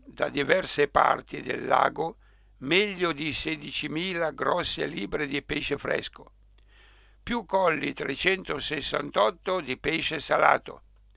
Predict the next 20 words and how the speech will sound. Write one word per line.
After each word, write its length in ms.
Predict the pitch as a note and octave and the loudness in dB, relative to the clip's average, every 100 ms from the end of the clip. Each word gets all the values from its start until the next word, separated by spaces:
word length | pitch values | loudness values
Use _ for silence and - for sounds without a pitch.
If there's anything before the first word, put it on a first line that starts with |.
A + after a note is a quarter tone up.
| _ _ _ _ _ - | _ _ _ _ _ -6
circa 540 | F3+ G#3+ A3 G3 F#3+ | 0 0 0 4 4
settemila 760 | C#3 E3+ D3+ E3+ E3 F3+ E3+ | 4 0 0 -4 -2 0 0
capi 380 | - D#3+ E3 E3+ | 4 4 4 2
di 140 | D3+ D#3 | -4 -2
bestiami, 720 | D3 - D#3+ D#3+ C3+ - - _ _ _ _ _ - - | -2 -2 4 6 6 0 -12 _ _ _ _ _ -20 -20
senza 440 | - - D#3+ - C#3 | -8 0 0 2 0
contarle-, 920 | - F#3 E3 C3 D#3+ F3+ D3+ C3+ - - | 2 2 6 6 6 4 0 -2 -8 -4
contare 540 | E3 D3 - E3+ D#3 | -4 0 2 4 2
quelli 240 | - D3 | 0 -2
che 160 | C#3 C#3 | 0 -2
vi 160 | C3 C#3 | 0 2
erano 320 | C#3+ C3+ C3+ | 2 0 -2
condotti 640 | C#3 C3+ C#3 D#3+ - C3+ | -2 0 0 -2 -4 -10
per 180 | - C3+ | -4 -4
terra, 480 | - D#3+ D3 - - _ _ _ _ _ _ _ _ _ _ | 2 2 2 -2 -16 _ _ _ _ _ _ _ _ _ _
centotrentaquattromilacinquecentoquarantacinque 3500 | - G3 A3 G3 G3+ E3+ F3+ F#3 E3+ E3 F3+ F3 E3 E3+ F3+ E3+ E3 - D#3+ D#3 E3 - E3 D#3+ D3+ D#3+ D#3 D#3+ D3+ D3+ E3+ E3+ E3 E3 | 2 6 6 4 2 2 2 0 2 2 4 2 0 0 2 2 2 0 -6 -4 -2 -2 -4 -4 -4 0 0 0 -2 -4 -2 -4 -2 -2
grosse 460 | D3+ E3 F3 - E3 | 0 0 2 0 -2
libre 380 | D#3 F#3 E3+ D#3+ | -4 -4 -2 -2
di 120 | D#3 | -4
formaggio, 720 | C#3+ D#3 D3 D#3 C#3+ - - | -2 -2 4 2 2 -8 -14